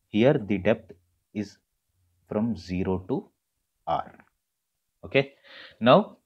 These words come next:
for equilibrium, see, only horizontal forces are F one and F two. Rest all the forces are vertical forces only.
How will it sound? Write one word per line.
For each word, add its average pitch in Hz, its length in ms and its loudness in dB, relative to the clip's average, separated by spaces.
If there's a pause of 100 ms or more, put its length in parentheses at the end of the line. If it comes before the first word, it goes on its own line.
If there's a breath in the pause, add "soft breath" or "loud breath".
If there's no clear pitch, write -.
(160)
for 120 300 2
equilibrium, 131 680 2
see, - 300 -4
only 160 480 6
horizontal 143 600 2
forces 135 500 -2
are 147 280 4
F 110 220 -2
one 131 160 2
and 127 140 2
F 92 100 0 (100)
two. 87 140 -12 (440 soft breath)
Rest 139 300 6
all 139 240 8
the 156 100 4
forces 143 460 2
are - 320 4
vertical 117 360 0
forces 92 420 -6
only. 78 260 -12